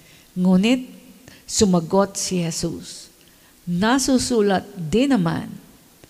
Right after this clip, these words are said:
huwag mong susubukin ang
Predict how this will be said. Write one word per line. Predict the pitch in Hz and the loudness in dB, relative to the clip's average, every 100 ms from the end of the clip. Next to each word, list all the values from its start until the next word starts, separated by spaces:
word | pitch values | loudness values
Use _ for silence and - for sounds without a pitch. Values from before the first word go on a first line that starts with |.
| _ | _
huwag | - 185 156 | 0 2 2
mong | 156 175 240 285 | -2 0 0 0
susubukin | - - 233 220 196 170 175 - 170 170 175 - - - _ - | -4 0 0 2 2 4 4 2 -2 -2 -4 -8 -20 -20 _ -2
ang | 190 196 | -2 0